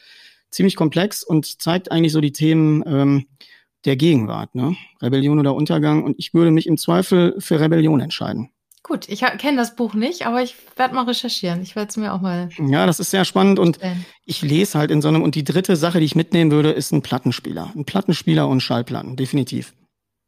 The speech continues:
Speaker 2: Ja, cool. <laughs>
Speaker 1: Ja, ich hab, also ich hab einen, äh, Plattenspieler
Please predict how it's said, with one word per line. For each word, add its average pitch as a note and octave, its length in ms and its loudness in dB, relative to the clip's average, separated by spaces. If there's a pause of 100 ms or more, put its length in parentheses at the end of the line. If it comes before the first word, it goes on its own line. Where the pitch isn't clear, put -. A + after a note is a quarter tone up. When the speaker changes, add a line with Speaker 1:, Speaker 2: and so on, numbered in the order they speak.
(460)
Speaker 2:
Ja, C4 80 2 (300)
cool. D4+ 240 6 (480)
<laughs> C#4+ 100 2 (280)
Speaker 1:
Ja, G#3 140 2
ich - 120 -2
hab, - 160 -2
also F3+ 220 2
ich - 120 -2
hab - 140 0
einen, F#3+ 200 6
äh, F3 180 2
Plattenspieler G#3 800 2